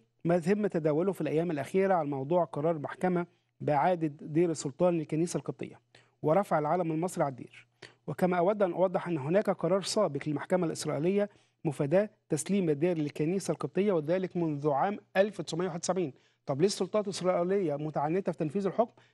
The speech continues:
لأن كان في الأزمة بتاعت حرب مصر وإسرائيل من سبعة وستين لحد تلاتة وسبعين، وما لاحقتها من نكبة إسرائيل بعد الحرب ديت جعلت السلطات الإسرائيلية تتعنت في تنفيذ حكم المحكمة العليا بأحقية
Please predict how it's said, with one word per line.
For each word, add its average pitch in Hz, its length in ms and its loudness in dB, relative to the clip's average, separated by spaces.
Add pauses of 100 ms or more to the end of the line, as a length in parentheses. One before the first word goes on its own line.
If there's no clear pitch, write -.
(120)
لأن 156 160 -2
كان 156 160 -2
في 147 180 -6
الأزمة 170 640 0 (160)
بتاعت 151 280 0
حرب 170 320 0
مصر 156 320 -2
وإسرائيل 156 480 -2 (480)
من 151 140 -2
سبعة 190 240 2
وستين 170 360 -2
لحد 180 200 -4
تلاتة 196 200 -2
وسبعين، 180 460 -2 (220)
وما 170 340 2
لاحقتها 175 540 -4
من 147 420 -2
نكبة 160 300 2 (120)
إسرائيل 156 640 -2
بعد 143 300 0
الحرب 165 360 0
ديت 214 300 0 (340)
جعلت 180 480 2
السلطات 156 480 -4
الإسرائيلية 196 680 0 (380)
تتعنت 160 720 0
في 147 100 -12
تنفيذ 151 340 -4
حكم 175 240 -4
المحكمة 147 420 -2
العليا 165 400 0 (260)
بأحقية 156 560 0